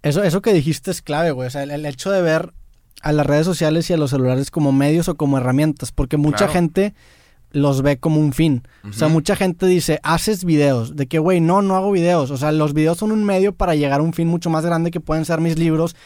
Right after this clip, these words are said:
Speaker 1: que pueden ser mis ideas, que pueden ser mis proyectos. El video
Speaker 2: Sí.
Speaker 1: simplemente es la plata-, o sea, es el medio que me conecta con toda la gente.
Speaker 2: Claro.
Speaker 1: O sea,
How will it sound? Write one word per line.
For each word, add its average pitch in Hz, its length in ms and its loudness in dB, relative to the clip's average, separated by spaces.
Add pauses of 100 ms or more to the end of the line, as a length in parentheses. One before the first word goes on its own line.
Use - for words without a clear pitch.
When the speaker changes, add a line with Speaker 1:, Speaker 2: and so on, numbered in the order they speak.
(120)
Speaker 1:
que 147 120 -10
pueden 143 240 -4
ser 151 140 -4
mis 165 200 -2
ideas, 151 300 0
que 147 80 -10
pueden 143 260 -6
ser 147 160 -6
mis 151 140 -6
proyectos. 160 600 -4 (240)
El 156 140 -2
video 156 220 2
Speaker 2:
Sí. 208 60 -2
Speaker 1:
simplemente 190 480 -2
es 196 40 -4
la 185 140 2
plata-, 156 260 -4
o 139 60 -2
sea, 156 80 -4
es 135 100 -6
el 170 100 -2
medio 170 280 0
que 196 80 -2
me 160 100 -2
conecta 139 320 -4
con 147 160 -4
toda 135 160 -2
la 131 100 -2
gente. 143 340 -4
Speaker 2:
Claro. 123 220 -6
Speaker 1:
O 127 140 -18
sea, 156 180 -2